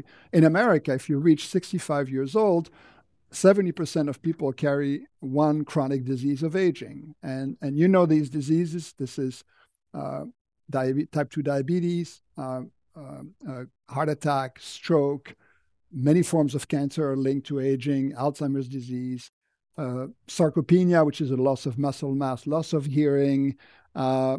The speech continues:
arthritis. So the list goes on and on. Aging today is associated with a large number of diseases. And so we associate aging with being sick. So, of course, you don't wanna do this. The question is,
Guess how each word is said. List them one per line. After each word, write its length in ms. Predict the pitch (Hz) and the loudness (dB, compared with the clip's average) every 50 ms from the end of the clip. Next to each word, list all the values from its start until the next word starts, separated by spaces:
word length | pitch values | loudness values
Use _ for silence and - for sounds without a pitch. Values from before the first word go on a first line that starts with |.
| - - _ _ _ _ _ - 170 165 170 170 160 143 - _ - | -6 -10 _ _ _ _ _ -16 -16 -16 -14 -14 -16 -16 -16 _ -2
arthritis. 800 | - 160 151 - - 156 170 165 170 160 160 151 151 147 139 - | 0 0 0 0 2 4 6 6 8 8 8 8 6 6 4 4
So 120 | - 180 | 2 2
the 140 | 165 151 165 | 2 4 6
list 280 | 175 196 233 233 180 160 | 6 8 6 6 6 6
goes 220 | 196 175 170 160 | 4 4 6 6
on 200 | 180 175 175 165 | 6 6 6 6
and 160 | 151 151 156 | 4 4 6
on. 380 | 170 175 160 151 139 139 143 - _ _ _ _ - | 6 6 6 4 4 0 -2 -8 _ _ _ _ 6
Aging 640 | 185 185 208 220 190 214 208 202 196 196 185 175 - | 8 8 8 8 4 0 0 0 0 -2 -4 -4 -2
today 320 | - 170 147 170 165 156 | 0 2 6 6 8 8
is 140 | 147 135 131 | 8 6 2
associated 720 | 131 - - 160 160 147 - - 151 143 143 147 147 135 139 | -2 -4 -2 -2 -2 -2 -2 0 2 2 4 2 2 0 -2
with 160 | 143 123 131 | -4 -4 -2
a 40 | 131 | 0
large 540 | 135 135 135 147 160 165 156 156 143 135 | 2 2 4 6 6 6 4 2 0 -2
number 320 | 151 147 143 143 139 135 135 | -2 -2 -2 -2 -2 -2 -2
of 140 | 131 120 123 | -4 -4 -6
diseases. 680 | 143 131 127 147 147 143 143 123 139 - 123 - - | -6 -6 -4 -4 -4 -4 -6 -8 -10 -14 -16 -16 -10
And 160 | - 165 143 | -8 -6 -2
so 120 | - 165 160 | 2 4 6
we 160 | 156 165 160 | 6 8 6
associate 640 | 156 - - 190 202 202 - - 170 156 151 151 147 | 6 6 6 6 6 6 4 4 6 6 8 8 8
aging 400 | 147 156 156 143 151 143 147 143 | 6 6 4 4 2 2 2 0
with 120 | 139 131 | -2 -2
being 240 | 123 135 127 127 131 | -2 -2 -2 -2 -2
sick. 480 | 123 - - 190 143 - - - - _ _ | 0 2 4 4 4 2 -2 -12 -20 _ _
So, 180 | - 147 131 135 | -14 -14 -12 -12
of 120 | 139 - - | -12 -8 -4
course, 320 | - 180 175 - - - - | -2 -2 -2 -4 -8 -16 -14
you 260 | 214 160 139 147 160 | -10 -2 4 4 4
don't 180 | 156 151 139 131 | 6 4 2 0
wanna 200 | 127 127 131 131 | -2 -4 -4 -4
do 180 | 156 202 208 | -2 -2 -2
this. 240 | 151 123 120 - - _ - - - _ _ - | -4 -6 -8 -12 -16 _ -20 -20 -20 _ _ -2
The 100 | 170 165 | 0 4
question 420 | - 233 247 247 - - 175 165 | 6 6 4 4 4 2 2 2
is, 180 | 160 143 - | 2 0 -2